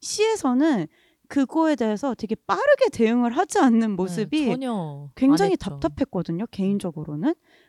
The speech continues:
Speaker 1: 왜 이렇게 그 생존이 달려있는 문제를 이렇게 빨리 대처를 하지 못하는가.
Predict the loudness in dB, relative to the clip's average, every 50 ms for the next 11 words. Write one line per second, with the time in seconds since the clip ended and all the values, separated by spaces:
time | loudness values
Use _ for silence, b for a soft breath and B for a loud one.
0 | b b 2 4 4 4 4 2 0 0 -2 -2 -4 _ _ -18 -6 -4 -2 0
1 | 0 -2 -2 -4 -6 -6 -4 0 0 2 2 2 2 0 0 -2 -2 -2 -4 -2
2 | 0 0 0 0 0 0 -2 -4 -4 -6 -6 -4 -4 -4 -4 -2 -2 -2 -2 0
3 | 0 0 0 -2 -2 b b b b b b b b -10 -8 -8 -2 -2 0 0
4 | 0 0 -2 -2 -4 -6 -2 -2 -2 -2 -2 -2 -4 -4 -8 -8 -6 -2 -2 -2
5 | 0 -2 -2 -4 -6 -6 -6 -10